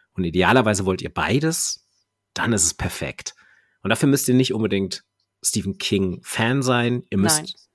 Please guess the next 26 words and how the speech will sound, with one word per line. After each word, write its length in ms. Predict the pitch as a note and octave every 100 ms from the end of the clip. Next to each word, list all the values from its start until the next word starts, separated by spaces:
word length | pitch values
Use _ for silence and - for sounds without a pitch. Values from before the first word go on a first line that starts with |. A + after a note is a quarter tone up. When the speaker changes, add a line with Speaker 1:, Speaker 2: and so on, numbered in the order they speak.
| _
Speaker 1:
nichts 380 | G2+ A#2 E3 -
von 140 | C3+
ihm 120 | G#2+ G#2+
Speaker 2:
Aber 100 | F#2+
Speaker 1:
gelesen 280 | G2+ A#2+ B2
Speaker 2:
vielleicht 20 |
seid 140 | F#3+ A2
ihr's 100 | G#2+
Speaker 1:
haben. 200 | A#2+ -
Speaker 2:
danach. 300 | E3+ E3 - - -
<laughs> 100 | D4 - -
Speaker 1:
Vielleicht 280 | - C#3 B2+
wollt 180 | C3+ G#2+
ihr 80 |
danach 420 | D#2+ D#2 D2+ F2 -
was 160 | F2
von 160 | - F#2+
ihm 140 | F#2
lesen. 360 | F2 F2 D#2 E2
Genau, 200 | G2+ G2
es 100 | -
kann 180 | B2+ A#2
sehr, 200 | A2 G#2+
sehr 80 | F#2
gut 140 | F#2
sein. 260 | F2 D#2+